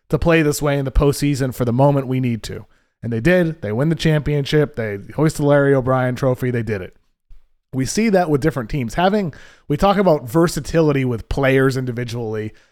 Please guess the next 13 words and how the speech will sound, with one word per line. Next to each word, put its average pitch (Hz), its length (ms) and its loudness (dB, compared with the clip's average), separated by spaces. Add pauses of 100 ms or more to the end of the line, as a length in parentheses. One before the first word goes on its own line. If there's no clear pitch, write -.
(140)
but 151 180 0
coaches 185 480 2
need 151 120 -2
to 139 100 0
have 127 200 -2
flexibility 131 760 0
with 120 140 -2
the 113 60 -8
types 127 320 -4
of 107 80 -10
schemes 151 540 -2
they 101 160 -6
play. 95 420 -8